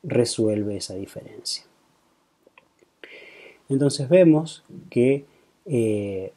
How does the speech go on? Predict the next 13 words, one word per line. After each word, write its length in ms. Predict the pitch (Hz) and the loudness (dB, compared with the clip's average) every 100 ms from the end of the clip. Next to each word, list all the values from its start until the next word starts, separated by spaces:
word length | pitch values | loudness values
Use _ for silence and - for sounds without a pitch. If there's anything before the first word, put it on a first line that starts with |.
| - | -8
veintiséis 540 | 123 117 117 - 127 | -2 -2 -2 -4 -4
papers 720 | - 160 151 147 143 143 - _ _ | 2 4 4 0 -4 -4 -12 _ _
fueron 360 | 113 110 104 | -6 -4 -4
finalmente 1000 | 107 107 110 113 113 110 107 107 104 107 | -6 -6 -2 -2 -2 -4 -4 -4 -4 -6
incluidos 540 | 113 107 110 113 107 104 | -6 -4 -2 -2 -2 -6
en 100 | 104 | -6
el 140 | 101 | -6
análisis 500 | 104 110 110 - 101 | -4 -4 -4 -6 -10
final, 460 | 110 131 156 143 139 | -4 0 2 2 0
en 140 | 107 | -4
el 60 | 98 | -6
análisis 380 | 107 107 110 | -6 -6 -8
cuantitativo, 1040 | - 107 98 101 95 95 160 151 135 135 | -12 -10 -8 -10 -10 -2 4 6 6 4